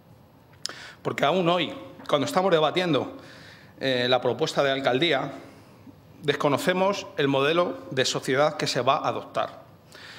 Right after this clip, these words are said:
Desconocemos su valor patrimonial. Desconocemos su capital social. Desconocemos sus competencias. Desconocemos el porcentaje real de accionariado privado.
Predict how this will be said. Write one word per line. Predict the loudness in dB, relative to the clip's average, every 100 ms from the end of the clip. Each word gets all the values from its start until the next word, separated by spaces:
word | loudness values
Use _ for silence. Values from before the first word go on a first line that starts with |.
| -20 -16 -4
Desconocemos | -2 0 2 0 2 2 4 2 0
su | -2 2 4
valor | 4 2 0 -4 -2
patrimonial. | -2 0 -2 0 0 -2 -6 -12 -20 -20 -20 -20 -20 -20 -20 -20 -16 -2
Desconocemos | 0 2 2 4 4 4 4 2
su | -2 0
capital | 2 0 0 0 0
social. | -2 -2 -2 -2 -2 -4 -14 -20 -20 -20 -20 -20 -4
Desconocemos | -2 0 2 2 4 2 4 4 2
sus | -2 -2 0 2
competencias. | 2 0 0 -2 -6 -12 -14 -18 -20 -20 -20 -20 -20 -20 -20 -20 -20 -20 -20 -20 -20 -20 -20 -20 -20 -4
Desconocemos | -2 2 2 4 2 2 2 0 -4 0
el | 2 2 2
porcentaje | 2 2 0 2 2 2 2
real | 2 2 0 -2 0
de |
accionariado | 0 0 0 4 4 4 0 -2 -6
privado. | -2 0 0 -2